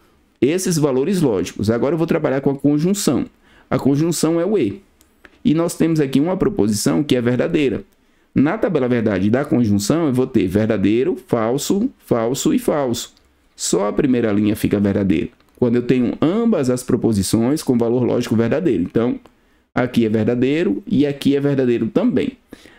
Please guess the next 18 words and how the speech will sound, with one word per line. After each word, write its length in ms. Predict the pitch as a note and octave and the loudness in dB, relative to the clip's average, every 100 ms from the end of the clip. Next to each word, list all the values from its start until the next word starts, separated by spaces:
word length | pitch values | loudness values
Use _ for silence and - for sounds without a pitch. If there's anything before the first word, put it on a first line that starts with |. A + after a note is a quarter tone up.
| - | -4
Agora 320 | B2+ C#3 F#3 | 0 0 0
nós 200 | F#3 D3+ | -2 0
vamos 240 | C#3+ D#3 | 0 0
fazer 240 | D#3 C#3+ C#3 | 0 0 0
a 20 | |
aplicação. 640 | C#3+ - G3 - - F#2 | -2 -2 -2 -2 -2 -2
Pra 280 | E2 - F#3+ | 0 -2 -2
fazer 280 | - C#3+ A#2 | -2 0 0
a 20 | |
aplicação, 480 | G2+ F#2+ G2+ - D3 | 0 -2 -2 0 0
eu 80 | B2 | 0
vou 140 | A#2+ | 0
fazer 180 | B2+ B2 | 0 0
a 60 | |
tabela 260 | B2 A#2+ B2 | 0 0 0
verdade 400 | B2 A#2 A#2+ A#2 | 0 0 0 0
do 140 | C#3+ | 0
OU. 220 | E3 F2+ | 0 -2